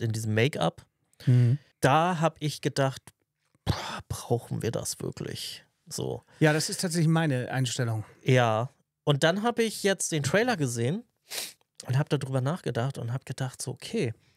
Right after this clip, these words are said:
Speaker 1: vielleicht bei The Crow ja. Und zwar aus folgendem Grund. Das ist ja eine Con-, Comic-Adaption. The Crow ist ja ursprünglich ein Comic gewesen.
Speaker 2: Ja, ja, klar.
Speaker 1: Und der ist ja schon dreißig Jahre alt oder so.
Speaker 2: Das stimmt.
Speaker 1: Ne?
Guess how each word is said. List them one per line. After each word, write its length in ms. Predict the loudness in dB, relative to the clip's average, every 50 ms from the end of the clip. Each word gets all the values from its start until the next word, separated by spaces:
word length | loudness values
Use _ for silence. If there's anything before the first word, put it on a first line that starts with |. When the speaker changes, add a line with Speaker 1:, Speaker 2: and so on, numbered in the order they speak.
| -20 -20 -20 -20 _ _ _ _
Speaker 1:
vielleicht 500 | -2 0 2 4 4 2 2 0 -2 0
bei 140 | 0 2 2
The 140 | 0 -2
Crow 360 | -4 -2 0 2 2 2 2 0
ja. 440 | 2 2 2 2 0 -2 -6 -10 -8
Und 180 | -6 -4 -4
zwar 200 | -2 0 0 0
aus 120 | 0 0 -2
folgendem 420 | 0 0 0 2 0 -2 -2 -4
Grund. 420 | -4 -4 -4 -4 -4 -4 -10 -14 -12 _
Das 180 | 0 0 0 2
ist 180 | -2 -2 0 0
ja 80 | 0
eine 180 | 0 0 -2 -4 -6 _ _ _ _ _ _
Con-, 360 | 0 2 2 4 2 0 0 -4
Comic-Adaption. 1080 | -2 -2 0 0 0 -2 -2 -4 -4 -4 -4 -6 _ -8 -6 -6 -6 -6 -6 -8 -10 -12 _ _ _ _ _ _ -6
The 80 | -6
Crow 260 | -2 0 2 2 2
ist 120 | 0 0 -2
ja 60 | -2
ursprünglich 440 | 0 -2 -4 -4 -6 -4 -4 -2 -2
ein 40 | -2
Comic 300 | -4 -4 -4 -6 -6 -8
gewesen. 440 | -8 -8 -8 -8 -8 -8 -10 -8 0 2
Speaker 2:
Ja, 80 | 4 4
ja, 180 | 4 2 0
klar. 240 | -4 -6 -6 -6 -6 -6 -10 -16 -20 -20 -20 _ _ _ _ _ 2
Speaker 1:
Und 320 | 2 4 4 2 0 -4 -10 _ _ 2
der 100 | 2 2
ist 80 | 2
ja 100 | 0 0
schon 240 | 0 0 -2 -2 -2
dreißig 460 | -2 0 2 2 2 0 -2 -2 -2
Jahre 240 | 0 0 0 -2 -4
alt 260 | -4 -4 -4 -4 -6
oder 180 | -6 -6 -6 -8
so. 200 | -8 -8 -8 -8
Speaker 2:
Das 180 | -8 -8 -6 -4 -4
stimmt. 440 | -4 -2 0 0 0 -2 -2 -4
Speaker 1:
Ne? 240 | -2 0 0 0 0